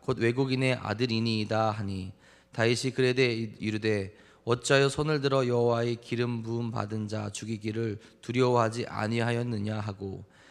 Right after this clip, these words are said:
다윗이 청년 중 한 사람을 불러 이르되 "가까이 가서 그를 죽이라." 하매 그가 침에 곧 죽으니라. 다윗이 그에게 이르기를 "내 피가 내 머리로 돌아갈지어다.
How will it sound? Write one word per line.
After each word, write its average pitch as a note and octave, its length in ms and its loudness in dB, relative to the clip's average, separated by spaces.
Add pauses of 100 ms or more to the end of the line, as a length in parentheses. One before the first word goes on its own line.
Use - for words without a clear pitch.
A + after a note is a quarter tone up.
(180)
다윗이 A#2+ 400 2
청년 C#3 420 -2
중 B2+ 140 -4
한 C#3 240 -2
사람을 C3 340 0
불러 A2+ 460 -2
이르되 F#2+ 500 -6 (360)
"가까이 A#2 460 0
가서 A#2 260 0
그를 A#2+ 420 0
죽이라." B2 460 0
하매 G#2+ 380 -4 (200)
그가 G2+ 300 -6
침에 B2+ 460 -4
곧 A2+ 340 -8
죽으니라. F#2 720 -8 (480)
다윗이 B2 420 4
그에게 C3+ 380 6
이르기를 A2+ 600 0
"내 A2 140 0
피가 A#2 540 0
내 A#2+ 180 -2
머리로 A#2+ 440 0
돌아갈지어다. G#2 1040 -4